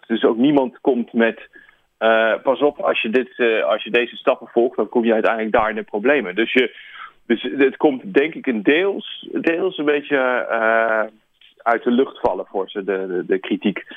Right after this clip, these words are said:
Maar ja, het is, het is natuurlijk wel van de gekken. Ik bedoel, ik had niet verwacht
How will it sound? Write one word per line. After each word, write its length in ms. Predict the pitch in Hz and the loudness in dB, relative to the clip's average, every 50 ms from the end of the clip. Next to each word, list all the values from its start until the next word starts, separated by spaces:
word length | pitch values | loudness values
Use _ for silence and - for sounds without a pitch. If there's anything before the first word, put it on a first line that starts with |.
| - - - - - | -18 -18 -18 -8 -4
Maar 200 | - 92 101 104 | -4 -2 -2 -4
ja, 140 | 95 87 85 - | -6 -8 -8 -10
het 140 | - - - | -12 -12 -10
is, 160 | 104 90 - - | -10 -10 -12 -14
het 220 | - - - - | -14 -12 -8 -6
is 140 | 117 - - | -8 -8 -8
natuurlijk 340 | 101 - 104 101 101 95 98 | -8 -6 -4 -4 -4 -2 -2
wel 160 | 107 95 98 | -2 -2 -4
van 160 | - - 107 | -6 -8 -6
de 80 | 107 101 | -6 -4
gekken. 300 | - 117 104 - - 95 | -4 -4 -4 -4 -4 -4
Ik 80 | 95 | -2
bedoel, 140 | 95 92 - | 0 0 0
ik 100 | 92 98 | 0 -2
had 140 | 113 107 101 | -2 -4 -2
niet 220 | 110 110 107 104 | -4 -6 -6 -4
verwacht 500 | - 123 113 107 117 110 - - _ _ | -4 -4 -2 -2 -2 -4 -6 -10 _ _